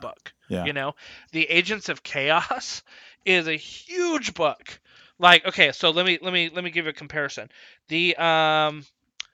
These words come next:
Speaker 1: the Destruction is sixty-four pages, okay? The Agents of Chaos is a hundred and twelve pages.
Speaker 2: Yeah, there you go. Almost
Speaker 1: Because you
Speaker 2: twice as big.
Speaker 1: have, you have, let's see, you've got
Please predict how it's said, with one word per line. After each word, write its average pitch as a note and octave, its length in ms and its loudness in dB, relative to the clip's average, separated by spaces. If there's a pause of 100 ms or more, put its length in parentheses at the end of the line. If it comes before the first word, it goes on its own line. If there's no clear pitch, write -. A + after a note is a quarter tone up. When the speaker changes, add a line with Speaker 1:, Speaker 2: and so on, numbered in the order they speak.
(240)
Speaker 1:
the D3 640 -6
Destruction A3+ 1080 -4
is D#3 280 -2
sixty-four - 800 -4
pages, C#3 800 -6 (260)
okay? C#3+ 480 -4 (760)
The D#3+ 220 -2
Agents G3 340 2
of F#3+ 120 -10
Chaos F3 500 4
is D3 120 -8
a C#3+ 80 -2
hundred E3+ 400 -8
and D3+ 140 -8
twelve C#3+ 360 -8
pages. - 580 -16 (160)
Speaker 2:
Yeah, G2+ 260 0
there G2+ 120 -2
you G2 100 -2
go. G2 280 -4
Almost G#2+ 160 0
Speaker 1:
Because F3 240 2
you - 60 0
Speaker 2:
twice F#3+ 80 -2
as E3+ 40 -8
big. F3+ 60 -2
Speaker 1:
have, F3 640 8
you E3 120 -10
have, E3 400 4
let's C#3+ 160 -10
see, C3 300 -10
you've C3+ 160 -20
got C3+ 320 0